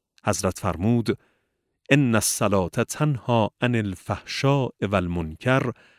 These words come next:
ولذکر الله اکبر.» حقاً نماز انسان را از کارهای قبیح و ناپسند نهی می‌کند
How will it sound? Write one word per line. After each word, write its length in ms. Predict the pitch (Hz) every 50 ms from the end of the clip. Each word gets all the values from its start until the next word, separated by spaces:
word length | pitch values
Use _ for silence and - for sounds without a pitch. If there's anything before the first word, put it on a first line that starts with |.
| _ _ _ _ _ _
ولذکر 640 | - 101 92 90 92 82 95 139 - - - - 127
الله 420 | 110 101 90 87 92 90 82 80 - - - -
اکبر.» 500 | - - - - - - 123 139 131 - - - - _ _ _ _ _ _ _ _ _ _ _ _ _ _ -
حقاً 340 | - 101 - _ _ - 131
نماز 800 | 135 127 113 104 98 92 98 110 127 139 143 143 135 131 139 139 - _ _ _ _ _ _ _ _
انسان 480 | - 104 101 90 - - 139 139 139 120
را 200 | 123 120 113 - -
از 160 | - 113 95 -
کارهای 680 | - - 110 101 95 - - - 131 127 113 110 117 - _
قبیح 580 | - 107 98 87 123 143 151 143 131 104 110 110
و 100 | 107 107
ناپسند 1000 | 101 98 98 90 80 - - - 90 - - 117 123 127 123 120 110 101 104 92 - - - _ _ _ -
نهی 480 | 107 113 127 156 156 151 131 - 120
می‌کند 580 | 107 98 87 - - 104 92 85 82 - -